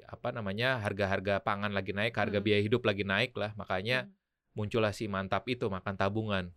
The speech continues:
Speaker 1: Ya, jadi ya momentumnya kalau, eh, saya lihat mungkin di semester kedua ya,
Speaker 2: Mhm.
Speaker 1: karena kan khususnya apakah dia menahan mungkin iya, karena,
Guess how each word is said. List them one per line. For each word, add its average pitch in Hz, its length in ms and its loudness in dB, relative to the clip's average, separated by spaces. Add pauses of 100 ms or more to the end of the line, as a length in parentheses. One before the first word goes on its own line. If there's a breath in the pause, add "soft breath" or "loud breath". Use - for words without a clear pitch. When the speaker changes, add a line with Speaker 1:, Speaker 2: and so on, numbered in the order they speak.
(120)
Speaker 1:
Ya, 95 160 -6
jadi 113 400 0 (640)
ya 127 160 4
momentumnya 151 800 4
kalau, 135 640 6 (160)
eh, 117 160 0
saya 120 240 2
lihat 160 160 2
mungkin 214 240 0
di 151 80 4
semester 131 320 0
kedua 131 400 6
ya, 104 320 4
Speaker 2:
Mhm. - 120 -8
Speaker 1:
karena 107 200 0
kan 143 200 0 (680)
khususnya 123 480 2
apakah 117 400 2
dia 117 320 6
menahan 117 480 2
mungkin 135 320 -2
iya, 110 480 4 (480)
karena, 127 560 0